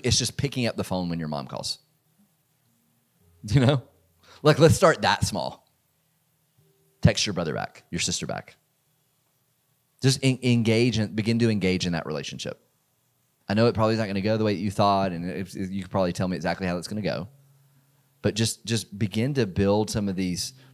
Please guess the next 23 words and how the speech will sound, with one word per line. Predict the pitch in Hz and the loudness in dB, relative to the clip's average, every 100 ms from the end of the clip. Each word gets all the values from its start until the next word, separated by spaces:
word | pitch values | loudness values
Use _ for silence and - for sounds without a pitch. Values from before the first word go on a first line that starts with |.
| - | -8
bridges. | 95 87 73 62 | -2 -2 -4 -4
Go | 92 | -2
have | 98 92 | 0 -2
coffee | 107 98 92 82 76 | 0 0 0 -4 -4
with | 80 71 - | -6 -6 -8
a, | 82 80 - | -6 -4 -6
a | |
friend | - 101 92 82 | -6 -2 -2 -2
or | 69 | -4
neighbor, | 78 82 82 69 58 _ - | -2 -2 -2 -4 -8 _ -6
or | 80 | -2
neighbor. | 82 76 65 65 _ _ _ _ _ _ _ _ - | -2 -4 -8 -14 _ _ _ _ _ _ _ _ 2
Maybe | 120 135 | 8 8
it's | 123 | 8
just | 123 | 2
carrying | - 120 127 135 123 113 | 0 0 2 2 -2 -2
packages | 101 101 104 98 | 0 0 0 -2
up | - | -2
the | - | -6
step | - 87 - | -6 -4 -6
for | - | -8
your | 78 | -8
neighbor. | 73 55 | -8 -10